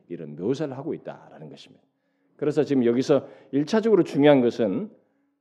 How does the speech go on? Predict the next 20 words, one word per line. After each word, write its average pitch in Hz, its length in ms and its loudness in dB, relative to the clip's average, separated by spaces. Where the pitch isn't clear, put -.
뒤에 165 240 4
첨가된 185 760 2
무엇이라는 160 680 2
내용에 120 320 0
앞서서 87 760 -8
예수님께서 170 640 -6
하나님으로서 226 880 0
"I 104 180 -2
am이라고" 98 680 2
말씀하신 95 840 -10
이 90 140 -8
"I 82 260 -6
am이" 117 420 0
중요한 98 440 -2
것이다라고 80 840 -8
했습니다. - 520 -16
이걸 151 220 0
우리가 147 260 4
염두에 135 320 4
두고 113 500 -4